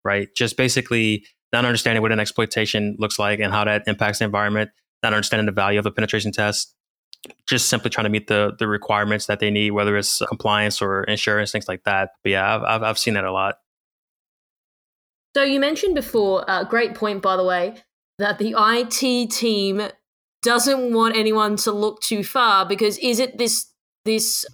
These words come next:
Speaker 2: fear of them being exposed? Is it, is it that? Because then that sounds counterintuitive to doing the test in the first place.
Speaker 1: <laughs>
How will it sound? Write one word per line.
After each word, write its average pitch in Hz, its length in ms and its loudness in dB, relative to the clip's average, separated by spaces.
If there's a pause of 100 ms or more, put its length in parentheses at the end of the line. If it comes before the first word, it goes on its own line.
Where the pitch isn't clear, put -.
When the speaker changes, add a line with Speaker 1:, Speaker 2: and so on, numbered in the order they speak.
(100)
Speaker 2:
fear 254 340 2
of 214 280 4
them 220 180 2
being 220 220 4
exposed? 208 760 0
Is 226 120 0
it, 226 220 -2
is 220 120 2
it 226 140 -2
that? 226 260 2
Because 247 220 2
then 247 180 2
that 294 260 2 (300)
sounds 262 280 2
counterintuitive 254 760 2
to 214 80 -4
doing 240 240 4
the 214 60 0
test 226 300 -2
in 226 60 -2
the 202 80 -4
first 214 260 -2
place. - 380 -8 (360)
Speaker 1:
<laughs> 139 120 -4